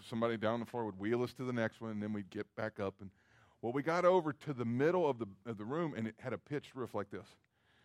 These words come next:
And in the middle, you're standing on the, on the, on the scaffold. Suddenly, you're not tall enough to reach it. So you had to put a ladder on top of that. That'll make you pray in tongues.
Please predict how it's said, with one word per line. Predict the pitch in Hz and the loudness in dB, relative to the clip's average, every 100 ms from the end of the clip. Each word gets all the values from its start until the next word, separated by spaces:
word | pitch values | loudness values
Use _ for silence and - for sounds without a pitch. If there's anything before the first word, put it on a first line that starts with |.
| _ _ | _ _
And | - 110 | -4 -2
in | |
the | 127 | 0
middle, | 175 196 170 113 - _ _ _ _ - | 2 6 6 4 0 _ _ _ _ -12
you're | 131 | -8
standing | - 147 147 | 0 2 2
on | 139 | 0
the, | 127 120 - | 0 -2 0
on | 131 | 2
the, | 120 117 | 2 0
on | 127 123 | 0 0
the | |
scaffold. | - 170 190 170 139 - _ _ | 0 2 2 2 -4 -6 _ _
Suddenly, | - 208 233 175 | -2 2 4 2
you're | 147 180 | 2 2
not | 185 | 0
tall | - 233 233 | 0 0 2
enough | 120 - - - _ _ _ _ _ _ _ - | 0 -2 -10 -20 _ _ _ _ _ _ _ -10
to | |
reach | 123 110 104 | -4 -4 -6
it. | - _ _ - | -14 _ _ -10
So | 139 | -4
you | 135 | 2
had | 156 | 2
to | 147 | 2
put | - 160 | 2 4
a | |
ladder | 151 214 190 156 | 8 8 8 4
on | 147 | 2
top | 151 165 139 | 2 2 2
of | 113 | 2
that. | 190 131 - _ _ _ _ _ _ _ _ _ _ _ _ _ _ _ _ 139 160 170 - 170 160 _ 151 175 _ - - _ - - | 2 2 -4 _ _ _ _ _ _ _ _ _ _ _ _ _ _ _ _ -20 -20 -20 -20 -20 -20 _ -20 -20 _ -20 -20 _ -20 -10
That'll | 120 131 | -6 0
make | 135 120 | 0 0
you | |
pray | - 131 | 0 2
in | 113 | 2
tongues. | 127 113 | 0 -2